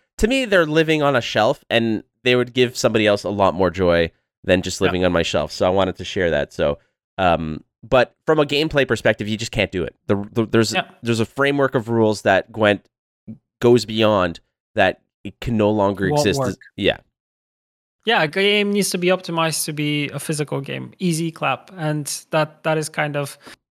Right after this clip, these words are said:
Speaker 2: if you're, if you're focusing on a digital platform, then of course it makes sense. And it's really interesting because, um, one, one kind of thing to add here, like, Magic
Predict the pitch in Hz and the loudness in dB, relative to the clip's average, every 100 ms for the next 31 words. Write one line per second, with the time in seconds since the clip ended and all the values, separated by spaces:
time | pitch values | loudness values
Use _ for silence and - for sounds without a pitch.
0 | _ 139 165 170 160 156 156 160 - 175 | _ -4 0 2 0 -2 -8 -6 -2 -2
1 | 165 165 156 156 147 165 170 165 160 156 | -2 -4 -2 -4 -4 -4 -4 -2 -4 -2
2 | 180 160 151 147 143 - 151 139 143 139 | -4 -4 -4 -6 -8 -6 -8 -6 -8 -8
3 | - 143 131 151 160 160 - - _ - | -8 -8 -8 -4 -4 -6 -16 -20 _ 0
4 | 190 196 202 196 190 165 165 156 - 202 | 2 2 0 -2 -2 -2 0 -2 -2 -6
5 | 170 160 160 160 156 147 196 190 165 165 | -4 0 0 -2 -6 -10 -12 -6 -4 -4
6 | 156 160 160 156 156 156 143 165 151 165 | -4 -4 -4 -4 -4 -4 -6 -8 -6 -4
7 | 151 - 160 143 139 139 - 151 147 151 | -4 -4 -6 -4 -6 -8 -6 -4 -4 -6